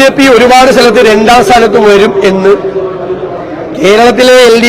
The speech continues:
എഫിന്റെ കൺവീനർ പറയാണ്. പിന്നെ തിരുവനന്തപുരത്തെയും ആറ്റിങ്ങലിലെയും ആ, തൃശ്ശൂരിലെയും ഉൾപ്പെടെയുള്ള ബി ജെ പിയുടെ സ്ഥാനാർത്ഥികൾ നല്ല ബെസ്റ്റ് സ്ഥാനാർത്ഥികളാണ് എന്ന് എൽ ഡി എഫ് കൺവീനർ പറയാണ്.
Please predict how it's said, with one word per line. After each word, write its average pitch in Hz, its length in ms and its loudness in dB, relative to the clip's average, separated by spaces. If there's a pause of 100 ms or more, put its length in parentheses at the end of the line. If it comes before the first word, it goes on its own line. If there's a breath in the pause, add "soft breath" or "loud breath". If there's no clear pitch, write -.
എഫിന്റെ 240 200 2
കൺവീനർ 247 460 2
പറയാണ്. 269 500 2 (1120)
പിന്നെ 269 420 2
തിരുവനന്തപുരത്തെയും 269 880 2
ആറ്റിങ്ങലിലെയും 247 760 2 (680)
ആ, 202 40 2 (200)
തൃശ്ശൂരിലെയും 254 680 2 (200)
ഉൾപ്പെടെയുള്ള 240 540 2 (520)
ബി 233 120 0 (120)
ജെ 262 80 2 (100)
പിയുടെ 254 300 0
സ്ഥാനാർത്ഥികൾ 233 640 2 (100)
നല്ല 233 140 2 (160)
ബെസ്റ്റ് - 420 -2
സ്ഥാനാർത്ഥികളാണ് 233 720 2 (580)
എന്ന് 247 200 2
എൽ 262 120 2
ഡി 294 120 2
എഫ് - 120 -2
കൺവീനർ 302 400 2
പറയാണ്. 285 320 2